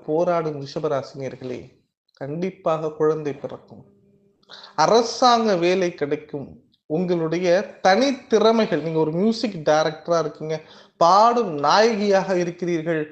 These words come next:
அரசியலில் பிரவேசிக்க வேண்டிய ஒரு அறிவாளியாக இருக்கிறீர்கள், மருத்துவத்துறை, போலீஸ் துறை, காவல்துறை, எந்த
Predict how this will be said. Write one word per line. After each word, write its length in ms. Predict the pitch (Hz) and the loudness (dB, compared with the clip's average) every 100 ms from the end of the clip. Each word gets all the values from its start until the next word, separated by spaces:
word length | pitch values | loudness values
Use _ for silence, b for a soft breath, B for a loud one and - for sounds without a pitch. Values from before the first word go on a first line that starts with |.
| B B B 156 | B B B 2
அரசியலில் 680 | 214 247 - 247 226 202 160 | 4 0 -2 -2 0 -2 -4
பிரவேசிக்க 680 | 160 185 233 226 233 202 208 185 | -2 2 2 0 -4 -4 -2 -2
வேண்டிய 320 | 175 175 175 180 | -2 -2 -2 -2
ஒரு 160 | 156 143 139 | -2 0 2
அறிவாளியாக 640 | 185 226 233 220 202 190 190 | 2 2 4 4 2 0 -2
இருக்கிறீர்கள், 520 | 175 170 170 165 165 151 B B B 156 | -4 -6 -4 -4 -2 -6 B B B 2
மருத்துவத்துறை, 640 | 175 185 202 175 170 175 196 196 | 2 2 0 0 0 -2 -2 0
போலீஸ் 340 | 185 185 - | 0 -2 -4
துறை, 180 | 165 180 202 165 | -2 -2 0 2
காவல்துறை, 500 | 175 185 170 175 190 147 147 | 4 2 -2 -2 -2 -2 -4
எந்த 340 | 190 240 285 | -2 2 2